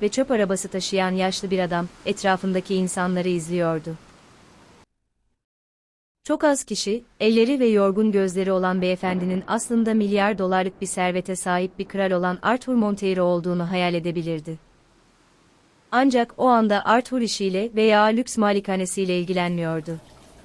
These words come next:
Bir görevi vardı, tek oğlu Lucon kalbini kazanan kadının kim olduğunu bulmak.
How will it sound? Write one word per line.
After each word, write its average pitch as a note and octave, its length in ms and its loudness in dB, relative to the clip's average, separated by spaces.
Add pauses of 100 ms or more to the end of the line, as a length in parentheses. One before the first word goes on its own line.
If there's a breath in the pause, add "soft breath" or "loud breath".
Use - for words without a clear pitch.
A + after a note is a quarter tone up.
(1120)
Bir B3+ 80 4
görevi G3+ 400 2
vardı, F3+ 400 0 (320)
tek D4+ 180 0
oğlu G#3+ 300 4
Lucon G#3+ 300 0
kalbini G3+ 440 0
kazanan F#3+ 440 -2
kadının F#3 360 -4
kim A3 220 -2
olduğunu F3+ 440 0
bulmak. E3+ 300 -4